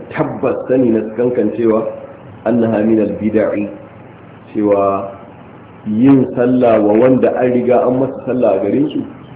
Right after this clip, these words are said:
musamman ko don yana da matsayi ko mukami, yace yana ganin wannan yana daga cikin bid'o'i. "Allati la yamtari fiha alimun bi sunnati sallallahu alaihi wasallam." Wato, yana daga cikin bid'o'in da babu wani masani da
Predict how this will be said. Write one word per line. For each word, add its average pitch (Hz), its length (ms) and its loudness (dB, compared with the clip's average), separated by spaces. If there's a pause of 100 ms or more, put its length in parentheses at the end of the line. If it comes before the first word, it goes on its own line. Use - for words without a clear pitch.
(1000)
musamman 127 420 0
ko 120 120 2
don 123 120 2
yana 123 220 6
da 107 80 2
matsayi 120 420 2
ko 127 80 0
mukami, 120 480 0 (360)
yace - 260 -6
yana 104 140 0
ganin 95 280 -2
wannan 107 320 0
yana 95 140 -2
daga 87 240 -8
cikin 95 180 -8
bid'o'i. 87 480 -6 (880)
"Allati 104 640 0
la 117 320 4
yamtari 127 600 2
fiha 113 520 0
alimun 120 540 2
bi 104 100 -4 (100)
sunnati 113 600 -2
sallallahu 107 420 0
alaihi 95 300 -4
wasallam." 87 300 -10 (760)
Wato, 95 240 -4
yana 117 200 4
daga 101 240 2
cikin 110 200 -4
bid'o'in 113 480 0
da - 100 0
babu 120 640 -2
wani 120 200 2
masani 120 760 0
da 104 100 -2